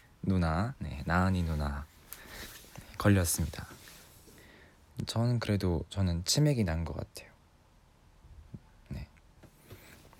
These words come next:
딱 걸리셨네, 딱 그냥. <laughs>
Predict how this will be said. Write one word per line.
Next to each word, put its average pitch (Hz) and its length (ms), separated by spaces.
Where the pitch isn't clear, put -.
딱 - 180
걸리셨네, 104 400
딱 - 160
그냥. 76 160
<laughs> 117 440